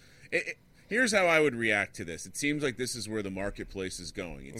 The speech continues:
Speaker 1: seems that we're gonna be playing in a league that's gonna resemble college football a little bit more from the quarterback position, because I think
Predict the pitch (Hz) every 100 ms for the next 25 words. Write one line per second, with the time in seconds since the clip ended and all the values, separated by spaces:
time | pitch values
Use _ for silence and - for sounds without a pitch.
0 | 123 143 151 143 135 117 131 127 117 120
1 | - 123 113 110 107 101 92 98 110 110
2 | 104 120 107 104 113 104 104 95 98 98
3 | 107 - 110 120 110 98 104 110 110 90
4 | 98 110 123 - 110 101 - 107 110 113
5 | 123 131 143 139 143 131 123 123 123 113
6 | 139 131